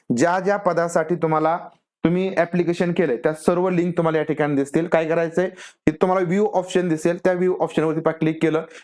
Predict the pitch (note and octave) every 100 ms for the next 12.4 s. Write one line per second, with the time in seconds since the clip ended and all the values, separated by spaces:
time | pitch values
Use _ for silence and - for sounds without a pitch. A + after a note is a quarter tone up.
0 | _ F3 F3 F3 D#3+ F#3 F3+ F3 F3+ F3
1 | D3+ D3 F3 F#3+ - _ _ _ _ _
2 | _ _ _ _ _ - D#3 F3+ F#3 G3
3 | - C#3+ D3 C#3+ C#3+ C#3 - - - -
4 | - D#3 D3 F3+ F3+ F#3 F3+ D#3+ D#3 D3+
5 | D#3+ D#3+ F3 E3 D#3+ D#3 D#3+ - D3 C#3+
6 | D3 D3 D3 G#2+ - - - - B2 E3+
7 | F3+ F#3 F#3+ F3 D#3+ F#3 F#3 F3+ F3+ F3
8 | F3 D#3+ E3 F3 F3 D#3 D#3+ E3 E3 D#3
9 | E3 D#3 D3+ E3 - - _ D3+ D#3 E3
10 | E3 E3+ F3+ G3 - E3+ E3 F#3 F#3 F#3
11 | F3 F3+ F3 E3+ E3 E3+ D3 D#3+ D#3+ D#3+
12 | E3 D3 D3 D#3+